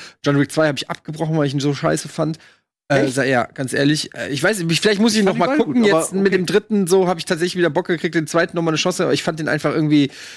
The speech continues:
Speaker 1: ich weiß auch, ich kann's auch gar nicht so genau mehr erklären, warum es ist. Vielleicht lag's auch daran, dass ich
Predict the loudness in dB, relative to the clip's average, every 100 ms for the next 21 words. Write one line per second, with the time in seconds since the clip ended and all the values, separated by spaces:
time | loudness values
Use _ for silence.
0 | -16 -6 0 0 0 -4 -6 -6 -2 0
1 | 0 0 2 2 0 0 2 2 2 0
2 | 0 -4 -2 -2 -2 -4 -8 -14 -18 -2
3 | 0 2 2 0 -2 0 0 0 -2 -4
4 | -8